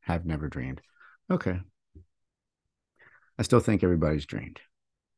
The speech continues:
And I think everybody dreams. And I think that happens. Actually, I don't even know when that begins.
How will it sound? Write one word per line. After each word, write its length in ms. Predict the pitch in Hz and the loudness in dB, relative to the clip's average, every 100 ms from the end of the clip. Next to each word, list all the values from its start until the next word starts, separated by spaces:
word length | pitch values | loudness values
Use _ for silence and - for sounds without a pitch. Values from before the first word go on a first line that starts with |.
| - | -8
And 80 | 80 | -6
I 60 | 78 | -4
think 260 | 87 80 | -4 -2
everybody 340 | 80 76 78 71 | -2 -2 -2 -4
dreams. 680 | 76 78 82 78 82 - - _ _ _ _ _ _ _ _ _ _ _ _ _ _ _ _ _ _ _ - | -4 -4 -4 -6 -12 -16 -18 _ _ _ _ _ _ _ _ _ _ _ _ _ _ _ _ _ _ _ -4
And 400 | 80 80 78 76 - _ _ _ _ _ _ _ _ _ _ _ _ _ _ _ _ _ _ _ _ _ | -2 -2 -4 -8 -16 _ _ _ _ _ _ _ _ _ _ _ _ _ _ _ _ _ _ _ _ _
I 100 | - | -6
think 160 | 87 104 | 0 2
that 160 | 98 85 | 2 2
happens. 580 | 98 98 107 107 - - _ _ _ _ _ _ _ _ _ _ _ _ _ _ - | 0 0 -2 -2 -6 -14 _ _ _ _ _ _ _ _ _ _ _ _ _ _ 0
Actually, 260 | 92 80 | 0 0
I 40 | 69 | -2
don't 80 | 64 | -2
even 120 | 67 | -4
know 100 | 64 | -4
when 260 | 67 69 | -2 -2
that 160 | 69 65 | -4 -6
begins. 520 | 69 - 69 67 - | -8 -6 -6 -6 -10